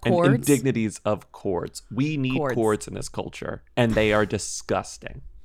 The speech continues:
Speaker 1: They're disgusting, and they're everywhere. I don't
Speaker 2: I
Speaker 1: care
Speaker 2: have
Speaker 1: if you're
Speaker 2: cords
Speaker 1: Gwyneth Paltrow.
Speaker 2: everywhere.
Speaker 1: It's
Speaker 2: I
Speaker 1: like,
Speaker 2: have
Speaker 1: "Oh,
Speaker 2: cords
Speaker 1: Gwyneth Paltrow,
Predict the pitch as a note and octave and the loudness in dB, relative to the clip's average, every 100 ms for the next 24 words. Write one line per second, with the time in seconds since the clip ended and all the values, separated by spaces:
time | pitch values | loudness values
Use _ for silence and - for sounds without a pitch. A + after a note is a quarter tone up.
0 | - - - - - - - - - - | -16 -14 -14 -16 -18 -18 -20 -20 -20 -20
1 | - - - - - - - - C3 A#2+ | -20 -20 -20 -20 -20 -20 -20 -6 -2 0
2 | B2 - - E3+ F3+ - - A#2 B2 C3+ | -2 -4 -2 -2 -2 -10 -6 -2 2 4
3 | C3+ G#2+ - - - - - - - D#3+ | 4 2 -2 -10 -14 -18 -20 -10 2 8
4 | A3+ B3 A#3+ A#3+ G#3 D3 E3+ - E3+ E3 | 10 8 6 6 6 4 0 6 6 6
5 | E3+ E3+ - - - - - F#3 G#3+ A3+ | 2 2 0 -2 -14 -20 -4 2 4 6
6 | G3+ G#3+ F#3+ G3 | 6 6 6 2